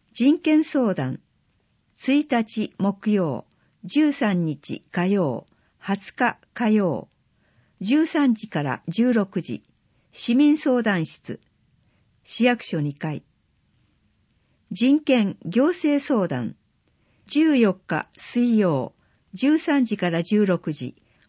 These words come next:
小櫃公民館。二十六日月曜、十三時から十六時、市民相談室、市役所二階。法律相談、事前の予約が必要です。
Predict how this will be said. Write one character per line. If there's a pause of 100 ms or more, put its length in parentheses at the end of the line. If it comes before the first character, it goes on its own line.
小
櫃
公
民
館。 (1600)
二
十
六
日
月
曜、 (380)
十
三
時
か
ら
十
六
時、 (480)
市
民
相
談
室、 (380)
市
役
所
二
階。 (1300)
法
律
相
談、 (1040)
事
前
の
予
約
が
必
要
で
す。